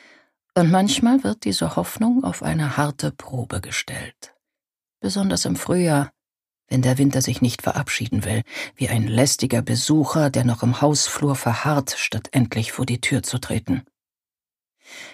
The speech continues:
Die hungrigen Schreie der Vögel gellen durch die Luft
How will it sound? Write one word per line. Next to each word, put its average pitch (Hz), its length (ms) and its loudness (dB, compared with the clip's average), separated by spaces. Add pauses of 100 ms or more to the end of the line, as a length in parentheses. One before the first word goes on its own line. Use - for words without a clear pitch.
Die 190 100 4
hungrigen 202 500 4
Schreie 185 400 0
der 175 160 0
Vögel 202 600 0 (200)
gellen 170 380 2
durch 156 160 0
die 147 100 -4
Luft 160 460 -4